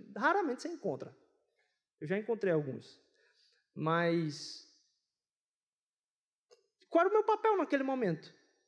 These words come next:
Eu ficava imaginando no, no balcão uma família que saiu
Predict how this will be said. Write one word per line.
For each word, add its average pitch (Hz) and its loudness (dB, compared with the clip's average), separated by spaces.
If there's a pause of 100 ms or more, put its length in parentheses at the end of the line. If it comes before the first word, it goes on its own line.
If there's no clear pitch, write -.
(120)
Eu 247 4
ficava 349 -4
imaginando 392 0
no, 269 0
no 220 4
balcão 202 0 (1160)
uma 226 2
família 262 0
que - -10
saiu 220 -4